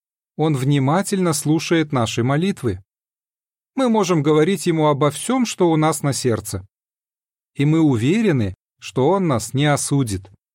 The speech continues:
Наш Небесный Отец любит нас и заботится о нас. Иисус сочувствовал людям. Апостол Матфей написал:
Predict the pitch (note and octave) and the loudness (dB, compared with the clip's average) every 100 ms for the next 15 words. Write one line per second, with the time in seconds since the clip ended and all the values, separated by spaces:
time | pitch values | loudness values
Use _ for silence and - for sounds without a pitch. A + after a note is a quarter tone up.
0 | _ _ _ _ _ - E3+ - C3+ A2+ | _ _ _ _ _ -2 -2 0 -2 0
1 | D3+ E3 C3+ B2+ A#2 F3 G3 - - _ | 0 0 -2 -2 -2 -2 -2 -4 -12 _
2 | _ - B2+ E3 G3+ D#3 C#3+ A#2+ G2+ F#2 | _ -6 0 0 0 -2 -2 -2 -2 -6
3 | - _ - G3+ D#3+ B2+ C#3 B2+ A#2+ - | -12 _ -4 -2 0 0 0 0 -4 -2
4 | A#2 G2+ G2+ F#2+ - - _ _ _ _ | -2 -2 -4 -6 -8 -14 _ _ _ _
5 | _ _ _ _ _ _ _ _ _ _ | _ _ _ _ _ _ _ _ _ _
6 | - C#3+ D3 A#3 A#3+ - D#3+ D3+ G#3 F#3 | -2 -2 0 -2 -4 0 -2 0 -4 -2
7 | D#3 C#3+ B2 A#2 A2 F#2+ F#2 - _ _ | -2 2 2 0 -2 -2 -8 -14 _ _
8 | _ _ _ _ C#3+ G#3+ A3+ G3+ F3 F3+ | _ _ _ _ -2 -2 0 -2 0 -2
9 | - C4 A3 F#3+ F3+ C3+ G2 | -2 -2 -2 -2 -4 -2 -4